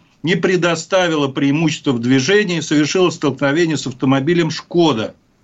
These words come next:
под управлением водителя девяносто первого года рождения. В результате водитель двадцать один двенадцать, один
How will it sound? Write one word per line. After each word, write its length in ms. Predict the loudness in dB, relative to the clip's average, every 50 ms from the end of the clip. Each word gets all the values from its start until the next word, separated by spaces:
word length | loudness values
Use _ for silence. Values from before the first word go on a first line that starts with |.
| _ _ _ _ _ _ _ _ _ _ _ _ _ _ _ _ -20 -20 _
под 140 | -2 0 0
управлением 580 | 0 0 0 0 0 2 0 0 0 0 -2 0
водителя 400 | 0 0 -2 -2 -4 -4 -2 -2
девяносто 380 | 0 2 2 0 0 -2 -2 0
первого 240 | 0 2 2 2 0
года 260 | 0 0 0 0 0
рождения. 540 | 0 0 -2 -2 -4 -6 -6 -6 -6 -12 -18 -20 _ _ _ -20 -20 -20 -20 -6 _
В 60 | 2
результате 800 | 2 4 4 2 0 2 2 0 2 2 0 -2 -6 -12 -14 -14 _ _ _ _ _ _ _
водитель 640 | -4 -2 -2 0 0 0 0 0 0 0 -2 -2
двадцать 380 | 0 0 0 -2 -2 -2 -6 -2
один 200 | 0 0 -2 0
двенадцать, 720 | 0 0 0 2 2 0 0 -2 -4 -10 -16 -18 -20 _ _ _ _ _ -20 _
один 480 | _ -2 -2 0 0 -2 -2 -2 -2 -6